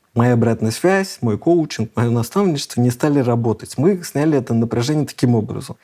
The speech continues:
Но если в более стандартной структуре, правильно, мне кажется, было бы просто вот поменять на более подходящего человека. Мы же с ним поработали. Тут зависит всё от терпеливости.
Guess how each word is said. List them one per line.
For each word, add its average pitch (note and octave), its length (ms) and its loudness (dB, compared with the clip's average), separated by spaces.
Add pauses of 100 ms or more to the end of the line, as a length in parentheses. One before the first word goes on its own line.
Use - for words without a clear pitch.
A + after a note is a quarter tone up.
(200)
Но D3 80 2
если E3 220 2
в C#3+ 60 -2
более D#3 280 2
стандартной D3 680 -2
структуре, - 760 0 (100)
правильно, C3 480 0
мне G#2+ 180 -2
кажется, G#2 400 -6
было C#3+ 240 4
бы A#2 160 -2
просто B2+ 400 -4
вот A2 200 0
поменять B2 460 0
на A#2 80 0
более B2+ 260 2
подходящего A#2 600 -2
человека. A#2 500 -2 (500)
Мы C#3 160 4
же B2 140 2
с - 80 -8
ним C3 180 2
поработали. B2 720 0 (300)
Тут C#3+ 180 -4
зависит D3 460 0
всё D3 220 0
от B2 140 0
терпеливости. A2+ 1080 0